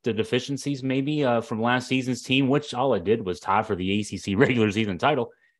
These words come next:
and said, "Let's, let's figure out some ways we can get better." And, you know, last year's team was lacking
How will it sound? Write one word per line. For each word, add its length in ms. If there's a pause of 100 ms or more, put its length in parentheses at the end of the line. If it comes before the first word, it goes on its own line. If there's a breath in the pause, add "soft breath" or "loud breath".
(280 soft breath)
and 160
said, 180
"Let's, 300
let's 160
figure 260
out 140
some 160
ways 260
we 80
can 100
get 200
better." 340
And, 140
you 180
know, 120
last 360
year's 140
team 320
was 160
lacking 540